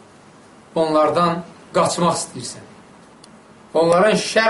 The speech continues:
adam olduqları üzlərindən və davranışlarından bəlli olur. Onların yaltaqlığı, dedikodu yayması,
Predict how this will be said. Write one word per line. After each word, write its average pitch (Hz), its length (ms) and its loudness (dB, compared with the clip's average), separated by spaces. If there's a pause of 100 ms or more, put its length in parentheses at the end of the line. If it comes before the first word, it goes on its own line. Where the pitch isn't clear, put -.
adam 202 200 2
olduqları 180 720 2
üzlərindən 156 800 -2 (640)
və 160 160 2
davranışlarından 175 1200 2
bəlli 147 280 2
olur. 156 280 2 (960)
Onların 208 340 4
yaltaqlığı, 170 1000 2 (800)
dedikodu 226 420 4
yayması, 180 840 2